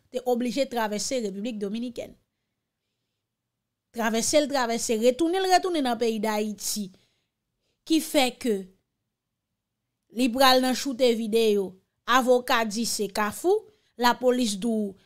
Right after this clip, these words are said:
vilaj de dye. Nan jou pase yo, se paske papa te mouri.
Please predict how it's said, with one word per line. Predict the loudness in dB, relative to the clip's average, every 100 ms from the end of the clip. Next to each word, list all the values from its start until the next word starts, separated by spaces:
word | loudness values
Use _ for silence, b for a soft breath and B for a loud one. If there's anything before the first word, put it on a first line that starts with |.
| b -6
vilaj | -2 -2 -4 -6
de | -8
dye. | -6 -6 -6 -8 _ _ _ _ _ _ _ _ _ -12
Nan | -4 -2
jou | -2
pase | 0 0 0 -2 -2
yo, | -2 -4
se | -6
paske | -8 -8 -6
papa | -8 -8 -12 -6 -6 -4
te | -6 -4
mouri. | -4 -4 -10